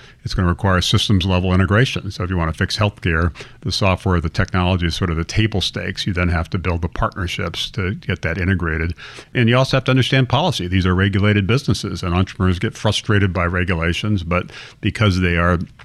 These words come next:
the most important aspects of our lives and because they're the largest industries, they are and they will continue to be regulated. So entrepreneurs will need to engage with governments, uh, at a state level, at a national level, sometimes even, uh, multiple governments at a global level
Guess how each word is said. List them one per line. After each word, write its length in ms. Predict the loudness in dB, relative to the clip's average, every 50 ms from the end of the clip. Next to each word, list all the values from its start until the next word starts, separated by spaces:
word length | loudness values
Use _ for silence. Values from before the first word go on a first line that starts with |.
| -18 -6 0
the 80 | 2
most 300 | 4 4 4 2 2 0
important 360 | 0 0 0 0 -2 -2 0 0
aspects 440 | 0 0 0 0 -2 -2 -2 0
of 100 | -2 -2
our 120 | 0 0 0
lives 320 | 0 0 2 2 2 2
and 100 | 2 2
because 320 | 2 2 2 2 0 2 0
they're 180 | 0 0 2
the 200 | 2 0 0 0
largest 400 | 0 2 2 2 2 0 -2 -2
industries, 640 | 0 0 0 0 0 -2 -2 0 2 2 2 0 -2 -10 -14 -16 -16 -18 -14 -6 -4
they 100 | -2 0
are 240 | 0 2 2 4 4
and 100 | 4 4
they 60 | 4
will 160 | 4 2 2
continue 400 | 0 0 -2 -2 0 0 2 2
to 60 | 2
be 100 | 0 -2
regulated. 640 | -4 -6 -6 -6 -6 -4 -4 -4 -4 -2 -2 -2 -2
So 160 | -2 -2 -2
entrepreneurs 560 | 0 2 2 2 2 0 0 0 2 2 2 2
will 140 | 2 2 4 4
need 100 | 2 2
to 120 | 0 0
engage 680 | 2 2 2 2 2 2 2 2 2 2 0 -2 -4 -6 -10 -14 -20 -20 -14 -6 -4
with 140 | -2 -2 2
governments, 540 | 2 2 2 2 0 -2 -2 -6 -8 -6 -6
uh, 200 | -4 -4 -4 -4
at 80 | -4 -4
a 80 | -6
state 340 | -6 -6 -6 -4 -2 -2 0
level, 400 | 0 0 0 0 2 2 2 2
at 60 | 2
a 180 | 0 0 -2 -2
national 420 | -2 0 0 0 -2 -2 -2 -2
level, 300 | 0 0 0 0 0 0
sometimes 640 | -2 -2 -2 -2 -2 -2 0 0 0 0 0 -2 -4 -6
even, 340 | -6 -4 -2 -2 -2 -2 -2
uh, 220 | -4 -4 -4 -4 -2
multiple 400 | -2 -2 -2 -2 -2 -2 -2 -2
governments 460 | 0 0 0 2 2 2 0 0 0
at 60 | -2
a 60 | -2 0
global 360 | 0 0 0 0 0 0 0
level 340 | 0 -2 0 0 -2 -2